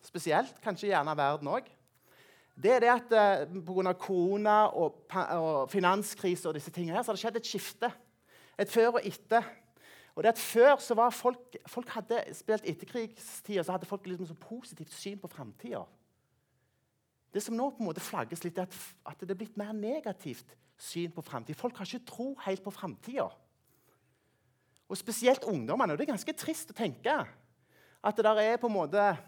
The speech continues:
at ungdommer som har fremtiden foran seg, ikke s-, ikke ser positivt på det som ligger foran,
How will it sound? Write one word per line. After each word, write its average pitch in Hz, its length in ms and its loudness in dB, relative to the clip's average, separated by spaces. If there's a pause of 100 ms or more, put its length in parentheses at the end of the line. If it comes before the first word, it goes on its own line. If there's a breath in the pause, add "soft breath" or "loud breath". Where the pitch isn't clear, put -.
(680 loud breath)
at - 140 -8
ungdommer 233 380 0
som 226 180 -2
har 226 400 0 (760 soft breath)
fremtiden 254 460 0
foran 247 280 4
seg, 190 180 -6
ikke 208 200 -10
s-, - 200 -12 (160)
ikke 220 160 -10
ser 202 240 -14
positivt - 720 -12 (560)
på 160 100 -14
det 185 120 -2
som 175 100 -8
ligger 165 180 -10
foran, 202 360 -8